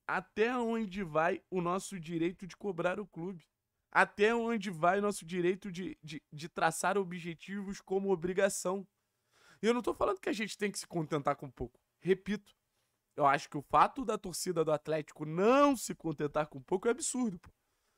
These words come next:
Eu acho que o fato da torcida do Atlético não se contentar com pouco talvez seja uma das coisas mais legais do clube. Porque o Atlético sempre foi um clube que não se contentou com pouco. Então,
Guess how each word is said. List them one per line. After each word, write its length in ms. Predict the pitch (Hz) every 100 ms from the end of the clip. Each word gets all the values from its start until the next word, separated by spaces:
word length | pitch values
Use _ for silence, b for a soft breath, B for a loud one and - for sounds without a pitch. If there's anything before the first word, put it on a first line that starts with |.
| _ _
Eu 100 | 135
acho 240 | 127 143 -
que 80 | 190
o 40 |
fato 320 | - 143 -
da 100 | 143
torcida 460 | - 135 - 156 147
do 80 | 139
Atlético 480 | 135 147 143 -
não 180 | 147 202
se 120 | 240
contentar 460 | - 185 180 160 160
com 120 | -
pouco 320 | - 175 190 b b b b _
talvez 300 | 208 180 220
seja 180 | 220 214
uma 120 | 214
das 140 | 196
coisas 240 | - 214 196
mais 280 | 190 226 240
legais 440 | 233 196 - 226
do 100 | 156
clube. 260 | 147 131 - _ _ _ _ _ _ _ _ _
Porque 180 | - -
o 80 | 208
Atlético 560 | 190 190 220 - 190 -
sempre 480 | - - 247 240 214
foi 220 | 202 202
um 100 | 190
clube 320 | 165 196 233 196
que 160 | 214
não 140 | 196 240
se 100 | -
contentou 560 | 208 202 175 156 156
com 160 | - 135
pouco. 240 | - 127 _ _ _ _ _ _ _ _ _ _ _ -
Então, 760 | 160 160 - 151 170 185 180